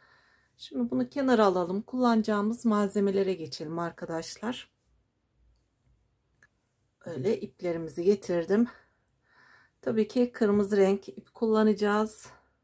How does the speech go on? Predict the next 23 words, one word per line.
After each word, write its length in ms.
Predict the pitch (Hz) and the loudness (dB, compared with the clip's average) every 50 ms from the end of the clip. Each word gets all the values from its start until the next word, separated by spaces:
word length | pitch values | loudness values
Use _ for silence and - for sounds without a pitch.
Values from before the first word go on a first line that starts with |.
| _ _ _ _ _ _ _ _ _ _ _ _ _ _ _ _ _ _ _ _ - | _ _ _ _ _ _ _ _ _ _ _ _ _ _ _ _ _ _ _ _ -12
Ee, 280 | 185 180 180 185 190 | -10 -8 -8 -8 -8
siyah 340 | 190 - - - 202 190 190 | -8 -8 -4 0 2 4 4
ipimiz 520 | 208 202 - - 226 220 220 220 208 214 | 4 2 0 -2 0 0 2 0 0 2
var. 540 | 214 214 214 208 214 220 220 - - - - - _ _ _ _ _ _ _ _ _ _ _ _ _ _ _ _ _ _ _ _ _ _ _ | 2 4 4 4 2 0 -2 -6 -10 -12 -14 -18 _ _ _ _ _ _ _ _ _ _ _ _ _ _ _ _ _ _ _ _ _ _ _
Ee, 180 | - - 196 196 | -12 -10 -10 -10
şöyle 320 | 196 - 262 233 190 196 | -6 -4 -2 0 0 0
açık 460 | - - 254 240 - 302 269 - - | 0 0 -2 -4 -6 -8 -10 -4 0
renk 260 | 240 233 226 233 - - | 2 2 2 2 0 2
bir 280 | 233 240 233 - - - _ _ | 4 6 6 4 2 -4 _ _
ten 260 | - 233 226 226 214 | -6 -4 -2 0 2
rengi 300 | 202 196 196 196 190 190 | 2 4 4 2 2 0
ip 260 | - 240 240 - _ | -2 -4 -6 -8 _
buldum 300 | - 185 180 175 185 185 | -8 -6 -6 -4 -4 -4
arkadaşlar. 1080 | 185 175 175 175 - - 170 175 170 170 - - - - 202 214 262 254 - - - _ _ - | -2 -4 -4 -6 -8 -6 -4 -4 -4 -4 -6 -10 -8 -6 -4 -4 -4 -6 -8 -14 -18 _ _ -8
Yani 300 | 190 190 190 185 190 202 | -6 -4 -4 -4 -2 0
biraz 280 | 208 202 196 202 196 196 | 2 4 4 4 4 2
daha 200 | 196 190 196 196 | 2 2 2 0
koyu 260 | - - 208 208 196 | 0 0 2 2 2
da 60 | 185 | 0
yapabilirsiniz. 1080 | 170 165 165 - 185 170 175 170 165 170 165 165 - - - 175 175 202 247 285 - - - | 0 -2 -2 -6 -8 -6 -6 -6 -4 -6 -6 -6 -8 -8 -6 -4 -2 -2 -2 -4 -6 -6 -4
Elinizdeki 640 | 269 240 240 240 233 233 214 214 208 214 - - 247 | -2 2 4 4 4 4 4 2 0 0 0 -4 -10
ipleri 400 | 240 - _ - 190 190 214 196 | -12 -8 _ -2 -2 0 0 0
değerlendirin. 840 | 220 214 214 208 196 185 175 170 170 165 160 165 165 190 247 - | 0 2 2 2 2 0 0 -2 -4 -4 -6 -4 -4 -4 -4 -6